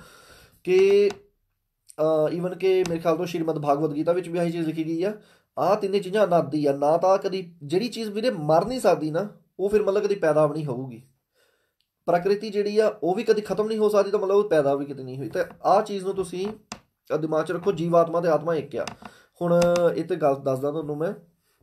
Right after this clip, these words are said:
ਹੁਣ ਜਿਹੜਾ ਸਾਡਾ ਸਰੀਰ ਆ ਨਾ, ਸਾਡਾ ਸਰੀਰ ਰੱਥ ਆ, ਠੀਕ ਆ? ਇਹਦੇ ਉੱਪਰ ਜਿਹੜੀ,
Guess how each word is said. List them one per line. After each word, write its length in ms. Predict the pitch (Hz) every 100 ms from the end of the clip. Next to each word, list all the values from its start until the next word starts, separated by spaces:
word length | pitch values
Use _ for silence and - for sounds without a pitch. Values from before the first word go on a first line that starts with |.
| _ _ _ _ _ _ - - _ - _ 170
ਹੁਣ 60 |
ਜਿਹੜਾ 160 | 170 208
ਸਾਡਾ 180 | 214 208
ਸਰੀਰ 380 | 208 147 170 170
ਆ 60 |
ਨਾ, 140 | 180 208
ਸਾਡਾ 240 | 185 165
ਸਰੀਰ 340 | 156 165 180
ਰੱਥ 300 | 147 131 -
ਆ, 180 | 139 - - _ _ _ _ _ -
ਠੀਕ 200 | 147 156
ਆ? 100 | 202 208 _ _ _ _ _ _ _ _ 170
ਇਹਦੇ 240 | 196 247
ਉੱਪਰ 360 | 180 170 156 160
ਜਿਹੜੀ, 420 | 160 180 202